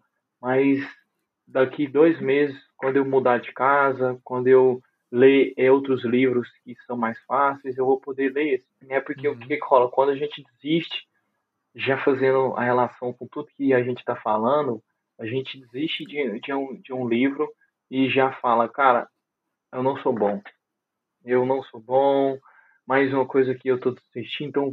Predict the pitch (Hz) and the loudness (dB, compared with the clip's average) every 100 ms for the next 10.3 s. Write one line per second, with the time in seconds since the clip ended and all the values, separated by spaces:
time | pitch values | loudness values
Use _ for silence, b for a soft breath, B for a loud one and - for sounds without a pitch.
0 | 135 135 143 139 139 135 131 131 - 135 | -8 -18 -8 -4 -4 -2 -2 -4 -10 -14
1 | _ _ _ _ - 127 127 127 127 131 | _ _ _ _ 0 4 6 4 2 2
2 | 131 - 131 120 117 110 - _ _ - | 2 -2 -4 0 0 0 -4 _ _ -2
3 | 127 123 120 117 - 120 123 170 180 165 | 2 4 4 2 -2 -4 0 4 4 4
4 | 143 139 139 127 123 120 120 131 135 - | 2 4 2 2 0 2 2 0 -2 -2
5 | 135 127 - 131 127 131 131 139 139 127 | -4 -4 0 0 2 2 0 -2 -4 -4
6 | 139 135 - - 151 - 143 - - - | -6 -10 -12 -10 -10 -10 -10 -6 -6 -8
7 | _ _ _ _ _ _ _ _ _ _ | _ _ _ _ _ _ _ _ _ _
8 | - 120 120 117 - _ _ _ - 120 | -20 -16 -14 -14 -16 _ _ _ -10 -6
9 | 139 147 165 175 165 160 165 175 131 117 | -4 -2 -4 -4 -4 -4 -6 -6 -6 -8
10 | - 98 | -10 -16